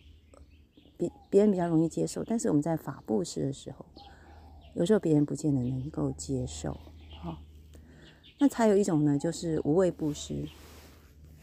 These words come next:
无畏布施呢，就是让，让人不会恐惧挂碍。好，譬如说你仗义而为，哦，当别人被欺负的时候，你出来保护他，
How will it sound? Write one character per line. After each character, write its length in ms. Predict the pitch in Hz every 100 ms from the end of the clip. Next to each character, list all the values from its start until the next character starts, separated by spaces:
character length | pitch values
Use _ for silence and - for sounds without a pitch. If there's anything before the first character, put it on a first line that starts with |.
| - - - - - -
无 80 | 202
畏 120 | 277
布 160 | 247 247
施 200 | 226 214
呢， 160 | 175
就 120 | 170 180
是 80 | 180
让， 280 | 180 160 160 - - - - -
让 260 | - 220 180
人 160 | 147
不 140 | 147 151
会 140 | 156
恐 280 | - 131 143
惧 220 | - 151
挂 220 | - 135
碍。 340 | - 147 139 - _ _ - -
好， 160 | - 123
譬 140 | -
如 60 | 175
说 200 | 180 165
你 160 | 151 -
仗 200 | - 170
义 300 | 170 160 143 - - _ _ _ _ _ _ _ _ -
而 160 | 147
为， 300 | 147 120 139 _ _ - -
哦， 140 | 151 143 _ _ _ _ _ _ _ _
当 160 | 190 180
别 140 | 160
人 80 | 156
被 120 | 175
欺 160 | - 180
负 160 | 185
的 120 | 156
时 180 | 131 -
候， 160 | 135 -
你 100 | - -
出 120 | -
来 140 | 156 131
保 160 | -
护 140 | 147 156
他， 260 | 190 202